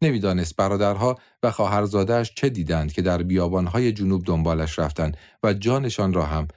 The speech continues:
بر سر آن دادند. بعد از رفتن آنها،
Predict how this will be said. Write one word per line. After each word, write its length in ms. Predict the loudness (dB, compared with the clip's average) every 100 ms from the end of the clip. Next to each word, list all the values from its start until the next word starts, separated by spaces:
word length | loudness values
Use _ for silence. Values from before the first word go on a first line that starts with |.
| _ -4
بر 140 | -2
سر 240 | -2 -2
آن 180 | -2 -4
دادند. 440 | -4 -6 -8 -14 -20 _ _ _ _ _ -2
بعد 180 | 0 2
از 160 | 2
رفتن 320 | 0 0 0 2
آنها، 420 | 0 0 0